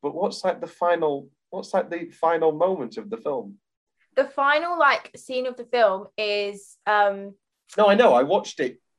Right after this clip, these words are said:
Speaker 1: I watched it half an hour ago.
Speaker 2: So why are you asking?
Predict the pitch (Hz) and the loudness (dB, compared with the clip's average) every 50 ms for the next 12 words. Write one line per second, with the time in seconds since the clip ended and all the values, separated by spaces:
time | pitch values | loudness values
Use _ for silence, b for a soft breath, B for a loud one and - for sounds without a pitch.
0 | - - - 139 143 160 202 196 - - 160 151 - 143 156 156 147 - 143 135 | -6 -4 -2 -2 0 -2 -4 -4 -4 2 2 2 2 4 4 4 2 2 2 0
1 | 151 165 190 151 113 104 101 95 85 - _ _ _ _ _ _ _ _ _ _ | 2 4 4 2 0 -2 -6 -12 -14 -14 _ _ _ _ _ _ _ _ _ _
2 | _ _ _ 294 _ _ _ _ _ _ _ _ _ _ _ _ _ _ _ _ | _ _ _ _ _ _ _ _ _ _ _ _ _ _ _ _ _ _ _ _
3 | _ _ _ _ _ _ _ _ _ _ _ - 302 311 311 302 311 302 311 311 | _ _ _ _ _ _ _ _ _ _ _ -4 -4 -2 0 4 6 6 8 8
4 | 311 311 294 285 285 294 320 359 370 392 392 - - - - 190 170 165 - _ | 6 4 2 0 2 4 4 4 4 2 -2 -6 -10 -14 -12 -12 -12 -12 -16 _